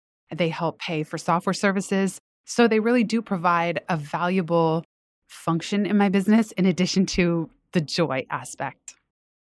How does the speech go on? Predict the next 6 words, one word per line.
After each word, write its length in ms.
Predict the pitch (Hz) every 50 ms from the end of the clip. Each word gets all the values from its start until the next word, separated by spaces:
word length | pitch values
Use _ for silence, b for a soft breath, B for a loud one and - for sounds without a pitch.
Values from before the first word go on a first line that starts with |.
| _ _ _ _ _ _ _ _ _ _ _ _ _ _ _ _ _
The 100 | 208 208
fourth 440 | - - - - 233 240 254 262 -
stream 380 | - - - 240 226 226 214 -
of 120 | 202 185
recurring 420 | 196 196 - - 214 202 190 190 -
revenue 560 | - 180 190 190 180 175 180 180 185 180 180